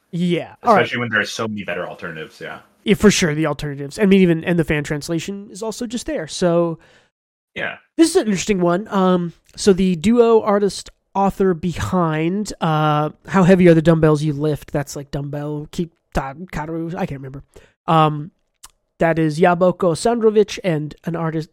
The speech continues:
Speaker 1: I don't know if it's M A A M or just Ma'am or Mom, um, are going to start a female-led underground fighting manga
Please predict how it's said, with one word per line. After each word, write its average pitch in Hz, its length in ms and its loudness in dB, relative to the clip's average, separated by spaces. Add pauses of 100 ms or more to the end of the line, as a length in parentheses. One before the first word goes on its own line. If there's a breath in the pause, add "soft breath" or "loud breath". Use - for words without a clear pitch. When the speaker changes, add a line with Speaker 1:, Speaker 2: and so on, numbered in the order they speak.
(160)
Speaker 1:
I 170 60 -8
don't 202 100 4
know 202 80 6
if 160 60 4
it's 160 180 -4
M 185 160 0
A 185 60 -2
A 175 360 -2
M 185 220 -2
or 170 60 -2
just 147 240 -10
Ma'am 156 500 -4
or 143 80 -8
Mom, 160 460 -4 (460 soft breath)
um, 156 420 2 (540)
are 175 120 2
going 190 160 4
to 180 80 -2
start 185 380 -2
a 175 80 -2
female-led 214 1400 -4
underground 196 640 -4
fighting 233 360 -4
manga 147 520 -12